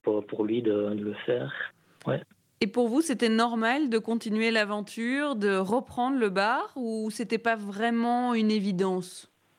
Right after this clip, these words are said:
Speaker 1: Euh, en vrai, ouais, c'était un peu difficile pour moi, euh,
Speaker 2: Ok.
Speaker 1: au début. Mais, euh, avec le temps et, euh, euh, j'ai, en fait, j'ai juste, euh, demandé à mon père si je veux, si je vais le, le,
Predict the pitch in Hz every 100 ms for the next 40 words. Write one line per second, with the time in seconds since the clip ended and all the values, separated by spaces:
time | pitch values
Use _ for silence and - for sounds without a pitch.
0 | _ _ _ _ _ _ - - - 131
1 | 139 143 143 143 143 143 147 - 123 123
2 | 139 165 156 143 139 135 139 127 127 135
3 | 135 131 - 127 127 117 113 110 117 -
4 | 117 107 104 107 120 - 120 120 110 110
5 | - _ - - - - 117 117 117 117
6 | 117 110 110 117 117 113 - 131 135 139
7 | 143 131 110 107 107 110 - 107 104 104
8 | 117 - - - 160 156 143 170 170 139
9 | 127 123 147 135 294 160 117 117 117 120
10 | 131 120 113 131 127 123 - 123 120 113
11 | 120 165 - 123 110 107 104 104 113 104
12 | 101